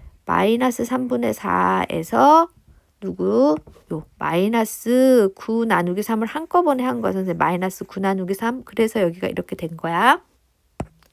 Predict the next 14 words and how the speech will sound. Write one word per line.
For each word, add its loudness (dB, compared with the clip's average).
이 -8
번 0
계산 -4
순서에 -2
맞춰서 -8
풀어보면 -2
마이너스 -6
이 -6
곱하기 -8
마이너스 -2
이의 -4
세제곱은 -4
마이너스 -8
팔 -10